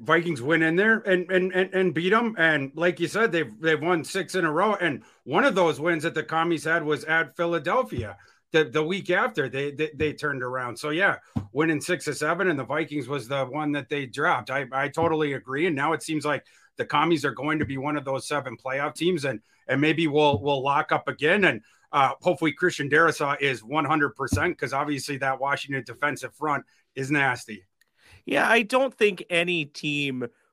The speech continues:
Speaker 2: really, they'll tell you that they don't want to pick their opponent, but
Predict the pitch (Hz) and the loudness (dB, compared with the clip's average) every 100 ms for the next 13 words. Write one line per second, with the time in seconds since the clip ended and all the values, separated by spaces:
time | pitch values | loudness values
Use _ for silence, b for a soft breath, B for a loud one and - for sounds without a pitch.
0 | _ 120 139 165 170 160 151 147 - _ | _ -4 2 2 4 2 2 2 -2 _
1 | _ _ _ _ - 165 214 208 170 156 | _ _ _ _ -2 4 4 4 4 4
2 | 165 170 156 156 151 143 143 143 147 143 | 4 0 0 -2 -2 0 -2 -2 -2 -4
3 | 143 143 - 143 - 139 135 139 139 139 | -4 -12 -6 -6 -4 -4 -4 -4 -4 -2
4 | 139 139 - 135 127 | -4 -4 0 2 0